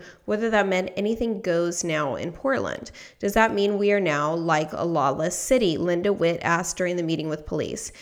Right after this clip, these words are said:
Jensen replied, saying people can still face consequences later. The article then goes on to talk about the legislation in House Bill twenty-nine twenty-eight.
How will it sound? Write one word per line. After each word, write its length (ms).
Jensen 500
replied, 680
saying 340
people 300
can 180
still 480
face 680
consequences 1200
later. 580
The 480
article 360
then 320
goes 240
on 160
to 80
talk 240
about 200
the 40
legislation 680
in 80
House 240
Bill 160
twenty-nine 640
twenty-eight. 680